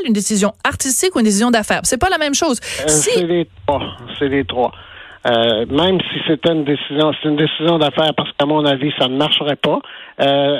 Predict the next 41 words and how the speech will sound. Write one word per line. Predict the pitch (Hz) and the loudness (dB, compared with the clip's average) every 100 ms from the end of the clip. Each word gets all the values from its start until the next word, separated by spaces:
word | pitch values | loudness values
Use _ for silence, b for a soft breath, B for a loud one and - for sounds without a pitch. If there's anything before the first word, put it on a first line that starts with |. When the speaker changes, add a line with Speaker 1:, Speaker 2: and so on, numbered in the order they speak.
| 95 147 | -2 0
Speaker 2:
en | |
même | 175 190 196 | 2 2 0
temps | 208 226 240 | 0 0 0
que | 185 170 | 0 0
ma | 156 160 | 2 0
décision | 160 151 156 190 | -2 -6 -2 0
morale | 185 170 160 185 202 180 139 | 2 2 2 2 2 0 -2
et | 143 143 | 0 0
ma | 139 | 0
décision, | 135 147 - 143 165 180 160 131 - - - 104 - - - | 0 -2 -2 -2 2 2 0 -6 -16 -20 -20 -20 -18 -8 -4
parce | 131 - | -4 0
que, | 160 | 0
euh, | - - - - 139 123 | 0 -8 -10 -6 -6 -2
on | 135 | 0
est | 147 - | 2 2
aussi, | 147 - 170 165 - | 0 0 2 2 2
c'est | |
une | 151 | 0
question | - 139 - 160 | 0 0 0 -2
de | - | 0
culture | 156 127 175 214 254 | -2 2 2 2 2
actuellement. | 175 - 156 156 196 262 B B B 139 | -2 0 0 2 0 -2 B B B 0
Euh, | 131 127 127 123 80 - - - - - | 2 2 0 -2 -4 -8 -10 -14 -10 -2
ces | 165 | 0
décisions-là | 147 151 156 156 151 196 269 | 2 0 0 2 2 2 2
sont | 170 165 | 0 0
appuyées | 226 - 196 247 | -2 0 2 2
aussi | 220 - 240 | 2 0 0
par | 185 143 | 2 0
une | 139 | -2
décision | 139 127 - 151 | -4 -4 0 0
d'affaires. | 143 131 127 123 - - _ _ _ - | 0 -2 -2 -4 -8 -16 _ _ _ -6
Speaker 1:
Ok. | 196 - 143 | -4 -4 -4
Speaker 2:
Même | 156 | 0
Speaker 1:
Alors | 240 262 - | 2 0 -2
Speaker 2:
si | 226 | 0
je | 202 | 0
voulais | 190 202 208 226 | 2 2 4 4
le | 185 | 2
prendre, | 160 165 202 202 | 0 0 0 0
même | 170 254 | 0 0